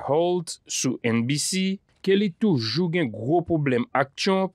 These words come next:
epi ak fason anflame ak visye Trump ak baz li kominike doleyans yo. Epi, yo te mande l si li te panse fiziyad la ta chanje trajektwa kous prezidansyèl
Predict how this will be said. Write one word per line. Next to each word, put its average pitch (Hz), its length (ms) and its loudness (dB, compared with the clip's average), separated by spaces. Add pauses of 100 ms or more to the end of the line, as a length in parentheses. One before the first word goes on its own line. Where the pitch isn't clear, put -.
(140)
epi 190 640 2
ak 180 240 0
fason 156 540 0 (100)
anflame 165 720 0
ak 120 240 0
visye 180 680 -2 (240)
Trump 190 400 0
ak 170 180 4
baz 139 480 0
li 196 280 0 (180)
kominike 196 680 2
doleyans 139 720 0
yo. 87 240 -6 (300)
Epi, 139 460 0 (420)
yo 170 160 4
te 202 120 4
mande 202 380 2
l 214 160 2 (560)
si - 240 0
li 214 160 2
te 208 160 0
panse 196 400 2
fiziyad 165 640 0
la 185 300 0 (100)
ta 208 160 4
chanje 147 640 0
trajektwa 147 680 0
kous - 300 0
prezidansyèl 135 800 0